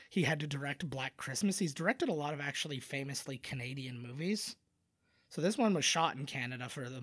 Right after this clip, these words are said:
for a big chunk, but he, Black Christmas was a famously Canadian movie, and then he's got one of the most famous coming-of-age movies of all time. He directed Porky's.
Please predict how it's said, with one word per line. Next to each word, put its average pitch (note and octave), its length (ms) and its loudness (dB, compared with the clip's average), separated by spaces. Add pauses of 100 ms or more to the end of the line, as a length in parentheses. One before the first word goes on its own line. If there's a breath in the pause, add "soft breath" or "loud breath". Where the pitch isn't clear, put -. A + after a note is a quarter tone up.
(120)
for C#3+ 180 -6
a B2+ 60 -8
big C3 200 -6
chunk, C3 320 -4 (100)
but C3 220 -2 (340 loud breath)
he, E3 320 2 (260)
Black D#3+ 260 2
Christmas E3+ 480 0
was D3+ 200 -2
a D3 140 0
famously D3+ 520 -2
Canadian C3+ 460 -2
movie, C#3+ 340 -2 (320 loud breath)
and D#3 160 2
then D#3 160 4
he's C#3+ 220 0
got D3+ 160 0
one D#3 100 -2
of D3 100 -2
the D3 60 -6
most D3 240 -4
famous D3+ 500 -4
coming-of-age D3+ 720 -2
movies D3 360 0
of D3 60 -6
all D3+ 120 -2
time. E3 420 0
He C#3+ 160 -4
directed E3 400 -4
Porky's. D#3 540 -4